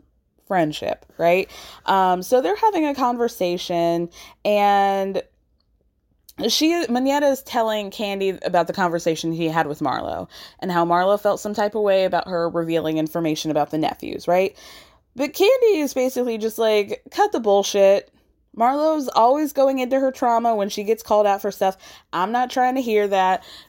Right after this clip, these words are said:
We're going to flashbacks from seven weeks ago when she's talking about how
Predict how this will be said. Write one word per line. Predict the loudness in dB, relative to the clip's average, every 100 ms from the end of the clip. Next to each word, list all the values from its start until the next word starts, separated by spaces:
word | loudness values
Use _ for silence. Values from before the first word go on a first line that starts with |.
| -2
We're | 0 2
going | 2 2 0
to | 0
flashbacks | 0 0 0 -2 -2
from | -4
seven | -4 -2 -2 -6
weeks | -8 -6
ago | -4 0 0
when | -2 -4
she's | -8 -6
talking | -4 -4 -2
about | -4 -2
how | -2 0 -2